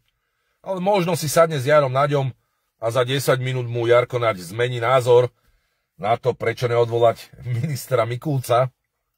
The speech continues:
Už sa to raz stalo. Tiež Patrik Lindhardt presvedčený o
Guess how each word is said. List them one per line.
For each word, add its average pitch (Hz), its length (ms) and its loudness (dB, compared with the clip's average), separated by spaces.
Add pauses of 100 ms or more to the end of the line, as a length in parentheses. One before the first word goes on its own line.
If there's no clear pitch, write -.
(140)
Už - 160 -14
sa 104 80 -2
to 101 160 -4
raz 101 160 -2
stalo. 120 320 4 (880)
Tiež - 480 -4 (1040)
Patrik 120 400 0
Lindhardt 123 400 -2
presvedčený 127 720 -4
o 113 320 0